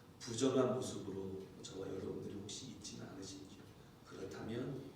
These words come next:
돌이키셔야 됩니다. 몸은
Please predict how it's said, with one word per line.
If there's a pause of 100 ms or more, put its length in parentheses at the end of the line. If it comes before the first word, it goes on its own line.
(180)
돌이키셔야
됩니다. (840)
몸은